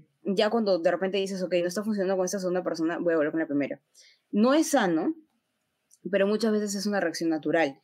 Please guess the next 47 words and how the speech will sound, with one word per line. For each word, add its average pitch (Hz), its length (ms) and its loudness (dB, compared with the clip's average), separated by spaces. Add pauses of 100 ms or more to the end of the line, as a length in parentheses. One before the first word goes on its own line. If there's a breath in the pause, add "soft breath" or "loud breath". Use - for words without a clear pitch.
(200 soft breath)
En 196 80 0
algún 202 180 2
momento 226 260 2
me 220 60 0
ha 214 60 -4
pasado 208 300 2
y 196 60 -2
no 175 100 0
necesariamente 165 480 0
lo 156 80 2
he - 40 0
hecho 160 140 -4
por - 140 -6
tóxica, 151 400 -6
sino 147 260 -4
por, 170 320 -4
por 151 120 -4
decir 156 240 -2
como 175 160 0
que, 165 120 -2
"Mm, 160 280 -2
ok, - 180 -2 (600 loud breath)
este, 151 1200 2
no 196 180 4
es 190 80 2
lo 208 100 0
mismo", 180 360 2
y 170 60 4
me 160 120 4
he 156 40 2
dado 156 240 2
cuenta 156 260 -2
que 165 80 -6
realmente, 147 640 0 (300 soft breath)
eh, 175 180 -4
quiero 180 180 4
volver 147 220 2
a - 20 0
intentarlo 147 360 -2
con 147 100 -6
la 139 60 -6
primera 135 240 -6
persona, - 360 -12 (120)
¿me 139 80 -4
entiendes? 143 280 -4
Pero 254 160 4
también 240 320 4